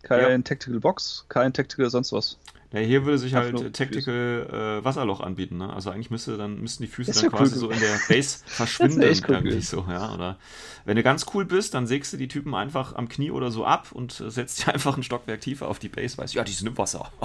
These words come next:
Speaker 2: <laughs> Irgendwie sowas, weißt du.
Speaker 1: Der, das erinnert mich an eine, äh, umgebaute Warhammer Fantasy Armee mit den, äh, Echsenmenschen Skinks, also auch
Speaker 2: Ja.
Speaker 1: so Amphibienviecher. Und die hat da wirklich so nur die Köpfe auf die Base drauf gemacht und der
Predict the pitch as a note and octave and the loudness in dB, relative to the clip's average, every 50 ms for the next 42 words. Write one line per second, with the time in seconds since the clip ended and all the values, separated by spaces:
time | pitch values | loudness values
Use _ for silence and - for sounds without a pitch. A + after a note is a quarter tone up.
0 | - - - - - - - - - - - - - - G#2 A2 F#2 F2 G2+ A2 | -10 -8 -12 -16 -16 -18 -18 -14 -14 -12 -14 -14 -8 -4 -4 -2 -2 0 0 0
1 | G2 F2 - - E2+ - - C3+ - - - - - - - - - - - - | 0 -2 -4 -6 -8 -2 0 0 0 0 -4 -16 -16 -16 -16 -16 -18 -18 0 4
2 | - D#3+ G3 - F3 D#3+ E3 E3+ E3+ E3 E3+ F3+ F3+ - - - A#2+ B2+ C3+ C3+ | 6 6 6 6 4 4 4 4 4 4 4 2 2 2 2 4 4 6 6 4
3 | A2+ F2 B2 C3 C3+ C3+ C3+ C3+ C3+ C3 B2 F2+ A#2 B2+ B2+ B2 - - E3+ F#3 | 4 4 4 4 6 6 6 6 6 4 4 4 4 4 4 4 2 2 4 4
4 | E3+ D#3+ C#3+ - C#3+ D#3 D3 - B2+ B2 C3 C#3+ D#3 D3+ C3+ B2+ - E3+ F3 E3 | 4 4 4 6 6 6 4 4 2 2 4 4 4 4 4 4 4 2 2 2
5 | - C3+ C3+ B2+ A#2+ A#2 B2+ C3+ D3 D#3 D3 C#3 C3+ - - C3 A#2+ A#2+ A#2+ A#2 | 4 4 6 6 8 8 8 6 6 6 4 2 2 2 2 2 2 2 2 2
6 | A#2 A#2+ A#2 A#2 A#2 A#2 A#2 - - - _ - - - D3 - - - C3 B2 | 2 2 2 2 2 0 -2 -6 -10 -18 _ -10 -4 -2 -2 0 2 4 4 4
7 | - - - A#2+ - - C#3 C#3+ E3+ F3 - A#2+ A#2 A2 A#2+ A2+ C#3 - - B2+ | 4 4 2 -2 2 4 4 4 4 2 2 0 2 4 4 4 6 6 6 4
8 | B2 B2 A#2+ A#2+ A#2+ - - A#2+ - - - F3+ F3 D#3+ C#3 A#2+ - - D3 D#3 | 6 4 4 2 0 0 -2 -4 -4 0 2 4 6 6 6 6 6 6 4 6
9 | - F3+ F#3 - - - - - C3+ C#3 C#3 C3+ C#3 D3 D3 - - C3 B2 A#2+ | 6 4 2 2 -2 -8 -4 0 0 2 4 6 6 6 6 6 4 2 2 4
10 | A2+ G2+ - - - C3+ C3+ C3+ C#3+ D3+ C#3+ A#2 - - D#3+ D3+ - - B2 B2+ | 2 0 -2 -4 -8 -4 2 6 6 6 6 4 2 0 0 2 4 4 2 2
11 | - - A#2 - B2 B2 B2 B2+ A#2+ - - C#3 C#3 - B2 A2 | 2 -2 0 2 2 2 2 0 -4 -4 -4 -6 -4 -2 0 2